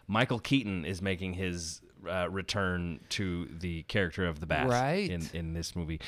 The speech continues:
Speaker 1: So I'm very excited and curious to see how they're gonna,
Speaker 2: Yeah.
Speaker 1: 'cause they're gonna interact because he, Ba-, uh,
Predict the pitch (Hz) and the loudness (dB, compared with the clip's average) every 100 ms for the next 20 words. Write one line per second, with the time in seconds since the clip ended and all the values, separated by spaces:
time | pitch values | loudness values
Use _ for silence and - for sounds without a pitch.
0 | - - 139 202 190 160 170 139 123 104 | -8 0 2 2 2 2 4 6 4 2
1 | 113 110 - 117 104 - - 107 92 90 | 0 2 4 4 4 0 0 2 2 2
2 | 87 80 76 135 151 - _ - 120 170 | 2 0 0 2 2 0 _ 2 4 6
3 | 180 123 107 101 73 - 87 85 95 82 | 6 6 6 6 4 -2 -6 -2 -2 -4
4 | - 98 101 - 90 90 87 | -2 0 0 -2 -2 0 0